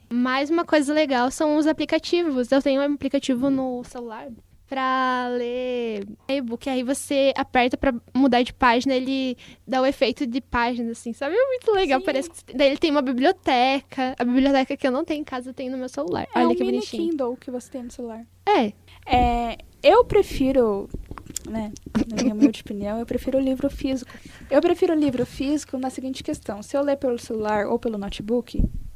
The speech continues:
Speaker 2: notificações e outras coisas vão me distrair. Isso é um fato, isso é um fato, né, de,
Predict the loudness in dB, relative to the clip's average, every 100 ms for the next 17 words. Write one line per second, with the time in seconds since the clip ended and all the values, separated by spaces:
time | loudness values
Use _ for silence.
0 | 0 2 2 -2 -2 -2 -2 -2 -2 0
1 | 0 0 0 2 2 2 -2 -2 -8 -6
2 | -2 -2 -4 -4 -2 -2 0 0 0 0
3 | 0 0 2 0 0 -8 -20 -20 -12 -6
4 | -2 0 -2 0 -2 -2 -4 -2 -2 -6
5 | -12 -12 -8 -6 -6 -6 -8